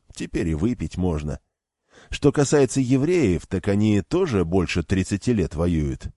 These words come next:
И весьма успешно. Четыре миллиона против ста миллионов окрестных мусульман.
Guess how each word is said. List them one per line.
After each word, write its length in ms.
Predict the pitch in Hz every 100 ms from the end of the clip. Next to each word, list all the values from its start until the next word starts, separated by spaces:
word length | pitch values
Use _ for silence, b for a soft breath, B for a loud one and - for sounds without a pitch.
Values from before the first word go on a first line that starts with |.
| _
И 460 | - 85 80 78 67
весьма 460 | 90 87 80 92 82
успешно. 680 | 82 - - 123 - 64 - _ _ _ _ _
Четыре 400 | - 110 - 104
миллиона 580 | 107 110 117 135 143 101
против 400 | 80 104 98 92
ста 260 | - - 131
миллионов 640 | 107 110 127 123 107 - -
окрестных 600 | 113 - 127 - 104 -
мусульман. 680 | 110 - 120 98 71 67